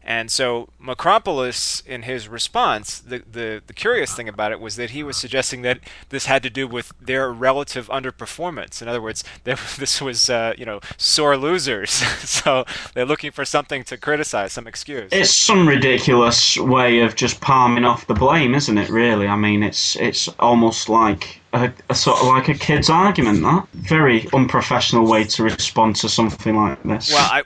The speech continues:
Speaker 1: I would like to know, uh, whether they did raise these points at the time in Turkey, and, uh, and if they were systematically ignored in some way.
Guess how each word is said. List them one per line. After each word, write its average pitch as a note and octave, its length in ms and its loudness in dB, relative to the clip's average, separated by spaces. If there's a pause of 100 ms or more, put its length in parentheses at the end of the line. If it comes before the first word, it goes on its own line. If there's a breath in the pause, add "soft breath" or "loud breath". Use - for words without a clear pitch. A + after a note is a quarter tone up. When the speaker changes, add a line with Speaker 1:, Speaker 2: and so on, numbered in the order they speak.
Speaker 1:
I D3 100 -2
would E3+ 260 -4
like E3 240 -2
to D3 140 -12
know, C#3 560 -4
uh, A#2+ 260 -2
whether C3 680 -2
they B2 300 -6
did C3 300 -4
raise A#2+ 580 -2
these A#2 260 -10
points A2 640 -14 (140)
at G#2+ 160 -6
the - 80 -20
time A2 480 -12
in F#2+ 160 -18
Turkey, G#2+ 560 -14 (400 soft breath)
and, G2+ 520 -12
uh, G2 300 -8 (180)
and A2 160 -10
if G2+ 120 -14
they G#2+ 160 -12
were G2 540 -16
systematically G#2+ 800 -8
ignored A#2 380 -6
in G2 100 -14
some G2 240 -10
way. F2+ 320 -12